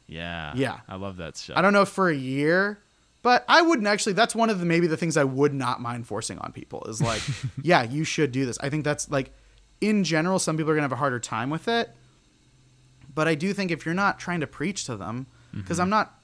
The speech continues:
Speaker 2: this religion wouldn't be about that. It'd be more about, "I just wanna get to know you."
Speaker 1: Yeah.
Speaker 2: And if you don't get to me, cool. All right. Yeah, that's fine.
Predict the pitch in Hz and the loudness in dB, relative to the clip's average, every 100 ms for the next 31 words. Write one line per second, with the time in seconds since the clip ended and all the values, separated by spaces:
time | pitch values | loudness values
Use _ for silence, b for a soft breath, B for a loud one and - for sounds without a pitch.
0 | _ - 170 - 175 185 175 175 175 170 | _ -10 -8 -6 -2 0 0 0 0 0
1 | 170 190 226 127 127 139 190 156 214 139 | 0 4 2 2 -2 0 0 2 2 2
2 | 127 - - 339 - 127 156 139 - 123 | 0 2 0 0 -4 -4 -4 -6 -4 -4
3 | 117 214 262 - - - 107 117 117 175 | -4 -4 -8 -14 -18 -12 -8 -4 2 4
4 | 233 311 269 202 269 - - 180 - 170 | 4 2 0 0 -2 0 -2 -2 -4 -2
5 | 107 101 - - 131 147 147 165 - 165 | -2 -2 -8 -16 -10 -8 -4 -4 -2 0
6 | 190 | 0